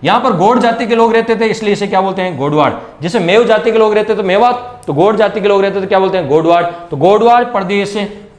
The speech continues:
बताओ किसको बोलते हैं? लूणी जवाई बेसिन को बोलते हैं। तो गोडवाड़ प्रदेश किस में आता है? लूणी जवाई बेसिन में आता है, ठीक है। और आपको गोडवाड़ प्रदेश ऐसा भी पूछ सकते हैं, किस भौतिक प्रदेश में आता है? पश्चिम मरुस्थल में आता है। उसके भी शुष्क में या अर्धशुष्क में? तो अर्धशुष्क में आता है, क्यों? हम अर्धशुष्क पढ़ रहे हैं,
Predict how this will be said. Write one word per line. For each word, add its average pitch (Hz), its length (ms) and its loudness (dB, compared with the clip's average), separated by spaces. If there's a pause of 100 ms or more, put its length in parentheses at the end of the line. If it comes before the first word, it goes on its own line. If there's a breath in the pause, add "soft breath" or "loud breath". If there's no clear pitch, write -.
(360)
बताओ 190 360 -2
किसको 208 240 -2
बोलते 190 240 0
हैं? - 320 -6
लूणी 185 240 2
जवाई 160 240 2
बेसिन 139 320 -4
को 139 100 -2
बोलते 127 240 -2
हैं। 104 140 -6 (160)
तो 156 80 -8
गोडवाड़ 196 300 2
प्रदेश 196 320 -2
किस - 160 -4
में 196 80 -2
आता 175 140 0
है? - 60 0
लूणी 156 200 -2
जवाई 147 220 0
बेसिन 131 300 -6
में 254 340 -4 (140)
आता 147 220 0
है, 110 220 -4 (200 loud breath)
ठीक 220 140 0
है। - 400 -2
और 254 140 2
आपको 247 320 0 (320)
गोडवाड़ 208 300 4
प्रदेश 233 320 0
ऐसा 220 220 0
भी 254 120 0
पूछ 247 140 0
सकते 247 160 -4
हैं, 240 140 -4
किस 285 400 -4
भौतिक 190 300 0
प्रदेश 220 320 2
में 220 60 0
आता 190 160 0
है? - 280 -4 (120)
पश्चिम 226 340 0
मरुस्थल 208 280 0
में 202 100 0
आता 165 180 0
है। - 200 -4 (120)
उसके 208 240 0
भी 262 120 0
शुष्क 262 300 -4
में 269 140 2
या 254 80 2
अर्धशुष्क 226 360 -4
में? 180 260 -2 (200)
तो 160 60 2
अर्धशुष्क 175 400 -2
में 175 100 0
आता 151 160 0
है, 143 60 -2
क्यों? 170 140 -2
हम 160 80 -2
अर्धशुष्क 160 460 -6
पढ़ 147 140 -2
रहे 135 100 0
हैं, 101 100 -10